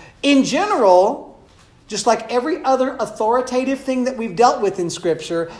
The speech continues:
in general, you follow the commands of these people who are wielding authority so long as the commands that they give you do not violate the Word of God. Because,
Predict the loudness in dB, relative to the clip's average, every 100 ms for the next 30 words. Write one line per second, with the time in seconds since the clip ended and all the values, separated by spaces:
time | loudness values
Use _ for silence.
0 | 0 2 4 2 0 2 4 6 6 4
1 | 0 -14 -20 -20 -20 -20 _ _ -4 0
2 | 2 2 0 -2 0 2 2 4 2 2
3 | 0 -2 -2 -2 0 0 2 2 2 0
4 | 0 -4 -8 -8 -4 -4 0 4 4 2
5 | -6 -4 2 2 2 0 0 2 -2 0
6 | 2 2 0 -2 -4 -2 6 6 8 6
7 | 4 2 0 -2 -4 -4 -2 -2 -2 -4
8 | 2 2 2 -2 -2 -4 -2 -2 -2 -2
9 | -4 -2 0 2 2 0 -2 -4 -4 -2
10 | -2 -4 -2 2 4 2 -2 -8 -16 -20
11 | -20 -20 _ _ _ _ _ _ _ _
12 | -20 -20 -6 -2 4 4 6 2 0 -10